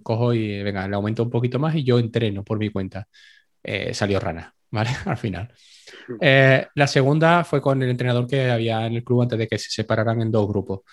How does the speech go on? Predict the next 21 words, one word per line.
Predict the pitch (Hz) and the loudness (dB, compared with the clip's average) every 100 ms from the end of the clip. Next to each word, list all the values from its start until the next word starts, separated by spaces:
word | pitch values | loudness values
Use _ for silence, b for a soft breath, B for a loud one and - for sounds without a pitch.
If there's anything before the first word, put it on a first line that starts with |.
| b b b - | b b b -2
Eh, | 123 110 107 - | 2 4 2 -2
y | 120 | -2
fue | 120 | 2
la | 117 | 2
maratón | 120 120 | 2 2
de | 120 | 0
tres | 113 | -2
quince | - 123 143 | 0 0 0
y | 131 | 0
la | 110 | 0
verdad | 104 110 | 0 -2
que | |
me | 110 | -4
fue | - 113 | -2 -4
genial. | - 104 101 95 - - 151 | -2 -4 -2 -4 -10 -16 -14
Entrenamientos | 107 104 98 104 - | -10 -6 -4 -4 -4
por | 110 104 | -2 0
ritmo, | 131 175 226 240 B B B | 2 2 0 -4 B B B
en | 127 | -2
este | 120 120 | 0 2
caso | 151 - 285 | 0 -2 -8